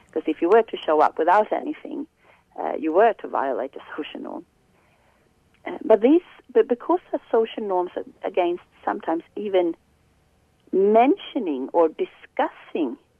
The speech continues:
aspects of our, of our lives together, social life can be fraught with various conflicts and misunderstandings and, and perceived grudges. Um, such that, yes,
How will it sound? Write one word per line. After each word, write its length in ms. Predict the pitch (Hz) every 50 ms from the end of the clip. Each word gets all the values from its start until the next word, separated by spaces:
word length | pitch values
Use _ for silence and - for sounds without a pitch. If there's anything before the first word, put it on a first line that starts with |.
| _ _ _ _ _ _
aspects 460 | - 185 - - _ - 165 - _ - 175
of 100 | 170 165
our, 200 | 156 156 147 -
of 220 | - - 156 156
our 80 | 151 151
lives 240 | 156 151 151 160 - - -
together, 420 | - 160 - 160 156 151 147 143 - _ _ _ _ _ _ _ _ _ - - -
social 320 | 226 240 233 - 269 240
life 200 | 208 185 175 175 - _
can 120 | - 185 180
be 100 | 180 175 - - - -
fraught 380 | - 240 262 247 - - - - -
with 160 | - 180 170 -
various 440 | - 180 175 170 170 170 165 165 - -
conflicts 520 | - - 185 185 - - - 165 - _ - -
and 160 | 165 160 170
misunderstandings 960 | 170 - - 165 160 160 - - _ - 170 165 160 160 156 151 160 311 - - -
and, 200 | - 147 143 - _ _ - _ -
and 320 | - - 151 156 147 - -
perceived 520 | - 165 - - - 170 160 160 160 156
grudges. 460 | - - 151 147 156 - - - - - - - - _ - _ _ _ _ _ _ _ _ _ _ _ _ _ - -
Um, 180 | - - - - -
such 120 | - - - - -
that, 120 | 180 170
yes, 280 | 190 220 226 214 -